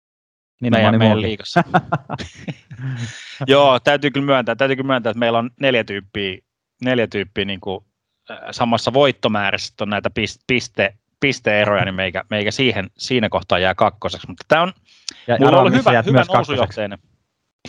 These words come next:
Speaker 2: Niin, se on,
Speaker 1: Sä
Speaker 2: se on
Speaker 1: jäät
Speaker 2: kaikista,
Speaker 1: kakkoseksi.
Speaker 2: kaikista pahin paikka.
Speaker 1: Sä jäät kakkoseksi myös pisteiden määrässä esimerkiksi minuun verrattuna, että kuitenkin vaikka on sua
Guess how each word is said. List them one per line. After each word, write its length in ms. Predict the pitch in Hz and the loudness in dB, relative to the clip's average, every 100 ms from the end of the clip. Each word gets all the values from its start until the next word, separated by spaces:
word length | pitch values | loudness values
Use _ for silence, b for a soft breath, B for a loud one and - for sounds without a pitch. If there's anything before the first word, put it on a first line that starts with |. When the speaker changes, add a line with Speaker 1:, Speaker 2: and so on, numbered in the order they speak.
| - | -12
Speaker 2:
Niin, 320 | - - - | -10 -10 -14
se 80 | 104 113 | -14 -12
on, 60 | 107 | -12
Speaker 1:
Sä 60 | - B B B - | -14 B B B 0
Speaker 2:
se 40 | |
on 40 | 123 | 2
Speaker 1:
jäät 140 | 120 | 4
Speaker 2:
kaikista, 60 | 139 | 2
Speaker 1:
kakkoseksi. 280 | 123 123 | 2 0
Speaker 2:
kaikista 320 | 120 135 110 - | 0 0 -2 -6
pahin 220 | 98 90 | -6 -6
paikka. 280 | 85 - - - | -8 -10 -20 -14
Speaker 1:
Sä 100 | 127 | -6
jäät 180 | 117 117 | -4 -2
kakkoseksi 420 | 131 - 113 110 | -4 -2 -4 -2
myös 220 | 113 110 - - | -2 -2 -8 -10
pisteiden 480 | 147 135 110 104 104 _ _ - | -8 -2 0 0 -2 _ _ 0
määrässä 380 | 135 104 - | 0 0 -4
esimerkiksi 240 | 98 101 - | -8 -8 -4
minuun 220 | 120 101 | 0 0
verrattuna, 480 | 85 82 87 - 73 | -2 -6 -8 -10 -10
että 240 | 87 - - | -8 -10 -4
kuitenkin 420 | 117 110 104 98 | -2 0 -2 -2
vaikka 240 | 101 107 104 | -2 0 0
on 120 | 104 | 4
sua 160 | 110 | 2